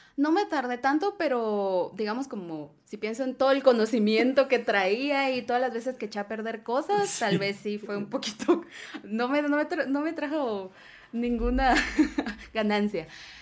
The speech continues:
Speaker 1: Eh, hasta me recuerdo que yo lo fui a dejar porque era un pedido que fui a dejar a zona uno, creo que ni cobré el envío. <laughs>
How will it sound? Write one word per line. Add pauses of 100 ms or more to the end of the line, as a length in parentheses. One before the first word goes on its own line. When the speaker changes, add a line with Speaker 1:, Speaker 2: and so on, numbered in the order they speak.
(120)
Speaker 1:
Eh,
hasta
me
recuerdo
que
yo
lo
fui
a
dejar
porque
era
un
pedido
que
fui
a
dejar
a
zona
uno,
creo
que
ni
cobré
el
envío.
<laughs>